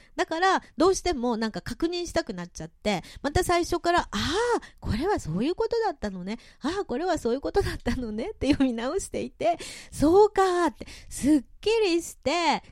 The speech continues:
ふと時計を見たら朝の五時だったんですよ。二回、四百ページのものを二回読み直しちゃったっていう。ねえ。そして私、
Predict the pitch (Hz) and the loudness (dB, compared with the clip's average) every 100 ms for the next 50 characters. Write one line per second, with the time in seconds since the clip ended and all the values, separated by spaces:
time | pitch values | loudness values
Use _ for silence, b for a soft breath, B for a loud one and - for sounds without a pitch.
0 | - - 311 415 403 302 - - - - | -20 0 2 6 10 8 6 -6 -20 -20
1 | - _ - - 285 262 269 262 269 277 | -20 _ -20 2 4 6 4 6 4 2
2 | 294 311 330 359 254 - _ 196 233 190 | 0 0 2 2 2 -2 _ -4 -2 -4
3 | 156 160 170 156 143 143 - 135 - 147 | -4 -4 -4 -6 -10 -14 -14 -14 -14 -18
4 | - - - _ - b b _ b b | -18 -20 -20 _ -20 b b _ b b
5 | b b 208 254 - 311 330 220 285 294 | b b 2 4 4 4 4 6 6 6
6 | 294 294 269 269 202 170 165 151 175 - | 2 2 2 0 -2 -4 -4 -4 -4 -2
7 | 262 311 311 302 277 254 - - 180 - | 0 2 0 0 -2 -2 -4 -12 -14 -16
8 | - - 139 151 b b b b b 180 | -20 -18 -20 -20 b b b b b -8
9 | 170 185 214 240 269 294 320 339 349 - | -4 -2 -2 -2 -2 -2 0 2 0 0
10 | 370 339 254 247 - 254 220 | 0 0 0 -4 -4 -4 -4